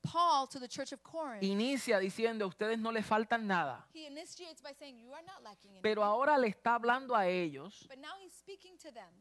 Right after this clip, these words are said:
Speaker 2: eh, eh, eh, está resaltando que hay unos problemas, unas situaciones, unas contiendas
Speaker 1: He is reminding them that there is contention and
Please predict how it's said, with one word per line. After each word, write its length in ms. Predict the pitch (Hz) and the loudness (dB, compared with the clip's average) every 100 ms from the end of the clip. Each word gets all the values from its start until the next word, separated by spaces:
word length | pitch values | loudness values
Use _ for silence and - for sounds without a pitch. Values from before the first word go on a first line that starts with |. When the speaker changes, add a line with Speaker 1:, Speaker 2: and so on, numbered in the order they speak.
| _ | _
Speaker 2:
eh, 400 | - 220 208 202 208 | 0 4 6 4 2
eh, 160 | 208 | 0
eh, 160 | 208 202 | 2 0
está 240 | 196 226 | 2 0
resaltando 680 | 240 269 262 240 277 262 226 | 0 2 2 2 0 -2 -2
que 100 | 214 | 2
hay 200 | 208 240 | 0 0
unos 240 | 247 220 | -8 -8
problemas, 600 | - 214 185 220 214 175 | -6 -4 0 2 2 -2
unas 200 | 202 220 | -2 -4
situaciones, 560 | - 214 196 - 220 190 | -4 -4 -4 -4 -4 -4
unas 220 | 214 233 | -2 -2
contiendas 920 | - 220 196 185 220 226 190 135 - - | -2 -6 -4 -4 0 0 0 -6 -14 -16
Speaker 1:
He 200 | 330 330 311 | -16 -14 -16
is 80 | - _ _ _ _ _ | -18 _ _ _ _ _
reminding 680 | 285 285 277 330 415 392 330 | 0 0 0 -6 -6 -8 -8
them 140 | 285 254 | -8 -8
that 100 | 233 | -8
there 120 | 254 | -8
is 120 | 254 | -8
contention 680 | - 269 - 320 339 311 254 - | -12 -8 -6 -6 -8 -10 -10 -8
and 240 | 247 | -10